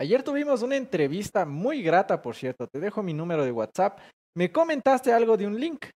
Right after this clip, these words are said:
En todo caso, quedo a la espera. Un saludo a la distancia y esperando tengas un excelente día", dice el señor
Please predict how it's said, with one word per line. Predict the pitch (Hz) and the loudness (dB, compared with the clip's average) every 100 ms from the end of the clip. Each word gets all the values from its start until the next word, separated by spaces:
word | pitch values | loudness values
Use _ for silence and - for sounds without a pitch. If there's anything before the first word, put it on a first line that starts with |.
| _ - | _ -14
En | 143 | -8
todo | - 254 226 | 0 0 2
caso, | 226 220 220 190 | 2 2 0 -4
quedo | 175 180 | -2 2
a | 165 | 2
la | 131 | 0
espera. | - 127 123 | -2 -4 -4
Un | 120 | -6
saludo | 123 120 135 | -8 -4 -2
a | 127 | 0
la | 143 | 0
distancia | 135 - 139 139 135 | -2 -4 -6 -4 -6
y | 120 | -6
esperando | - 117 117 113 | -6 -8 -6 -8
tengas | 117 120 117 - _ _ | -8 -6 -6 -8 _ _
un | 135 139 - | -8 -8 -8
excelente | 143 - - 123 120 123 - 123 117 _ _ _ _ | -12 -12 -8 -6 -4 -4 -4 -4 -4 _ _ _ _
día", | 135 113 - _ _ _ _ _ | -4 -4 -6 _ _ _ _ _
dice | 117 - 120 110 _ _ | -12 -8 -8 -8 _ _
el | - - | -20 -16
señor | 165 151 131 | -10 -6 -6